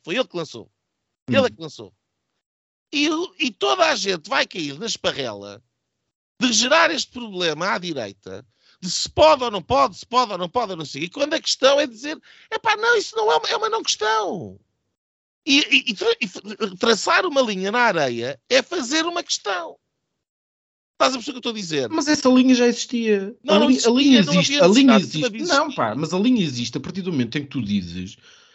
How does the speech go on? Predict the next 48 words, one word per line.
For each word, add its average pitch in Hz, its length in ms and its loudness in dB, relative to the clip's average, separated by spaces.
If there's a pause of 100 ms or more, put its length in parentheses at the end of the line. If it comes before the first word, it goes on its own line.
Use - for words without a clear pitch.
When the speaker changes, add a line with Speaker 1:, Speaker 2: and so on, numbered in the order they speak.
(180)
Speaker 2:
"Pá, - 200 -6
eu 208 80 8
não 214 120 4
quero 214 220 0
discutir - 360 -6
isso." - 260 -8 (1200)
Speaker 1:
Eu, 202 80 -8 (200)
ora, 156 320 4 (140)
eu 151 100 2
não 165 120 0
quero 220 160 0
discutir 180 400 -6
isso. 143 240 -8
Isso 139 120 -6
é 185 40 0
uma 175 160 -2
não 196 160 0
questão. 127 520 -2 (280)
Não 220 180 0
se 185 100 -8
coloca. 143 640 0 (320)
Eh, 214 440 2
epá, 247 340 -4 (200)
há - 120 -2
tri-, 269 280 -8
nós 220 220 -4
estamos 233 220 -12
focados 214 460 -8
Speaker 2:
Mas 311 100 -2
Speaker 1:
nas 381 120 0
Speaker 2:
essa - 140 -2
linha 320 260 4
Speaker 1:
respostas 233 340 4
Speaker 2:
existe, 147 200 4
Speaker 1:
que 151 40 -2
Speaker 2:
pá, 147 80 4
Speaker 1:
podemos 196 160 4
Speaker 2:
e 220 40 6
a 240 40 0
partir 247 280 0
do 240 100 4
Speaker 1:
Não 254 100 4
Speaker 2:
momento, 269 180 4
Speaker 1:
falamos 254 200 2
Speaker 2:
essa 220 100 0
Speaker 1:
sobre 240 200 -2
cenários 226 480 0
pós-eleitorais, 147 1080 -2